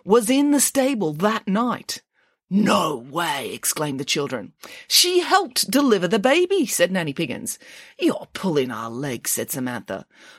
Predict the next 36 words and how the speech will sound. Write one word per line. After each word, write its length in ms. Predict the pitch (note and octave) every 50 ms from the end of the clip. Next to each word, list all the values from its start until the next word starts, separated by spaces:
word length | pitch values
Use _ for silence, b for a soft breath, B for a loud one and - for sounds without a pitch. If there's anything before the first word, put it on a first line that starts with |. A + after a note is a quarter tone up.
| B B B
"Well, 260 | B4+ B4 B4 A#4 A#4+
you 80 | A#4 A4+
don't 260 | A#4 B4+ C5 C#5 C#5
think 260 | - - G#4 C4 E3+ C#3+
Joseph 580 | - - F#3+ E3+ G#3 C4+ - - G#3+ F#3+ -
delivered 320 | - E3 D#3 D3+ C3+ A#2+ -
the 80 | C#3+
baby, 420 | G2 - A2+ A2 G2+ G2+ A2 C3+ B2+
do 140 | - D3+
you?" 340 | D3+ B2 C3 C#3+ G3+ C4 E4 -
asked 240 | - F3+ F#3 - -
Nanny 200 | F#3 F3 F3+ F3
Piggins. 400 | - A3 G#3 A#3+ C#4+ F4 C4 - B B B B B B B
"In 80 | G#4 G#4
these 260 | G#4+ G4 E4 - -
tricky 540 | - - - - - G3 F#3 - - - A2+
situations, 680 | - - G#2+ - - A2 G2 F2 C3+ - G3 G#3 A3
you 120 | C4 C#4
always 460 | - - C4 B3 F#3+ C3+ C3 B2 -
need 140 | - A#2+ A#2
a 60 | B2
woman, 440 | A#2+ A#2+ A2+ A2+ - - D3 F#3 F#3+ B B B B B B B
or 140 | - F3
preferably 500 | D#3+ - F#3+ E3 - - G#2 G2 A2 G2
a 80 | F2+ G#2+
pig, 480 | - - - D3+ G2 C#2+ A2+ - G#3 B B B B B
to 100 | - D3+
take 300 | - E3 B2 A#2+ - -
charge." 640 | - - - - - - C#3+ F#3+ G3+ F#3+ - - - _ _ _ _ _ _ _ _ b b b b b b -
"Tell 200 | - - F3 C3
us 140 | A#2+ C3+ -
the 100 | - -
story, 460 | - - - - D3+ C#3+ C#3+ C#3+ D3
Nanny 260 | D3 D3+ D3 D3 D3+ D3
Piggins, 400 | - E3+ D#3+ F#3 F3+ F#3+ F#3+ - B B B B
please," 560 | - - C#4 C#4 G#3 D#3 C3+ C#3+ D#3 D3+ -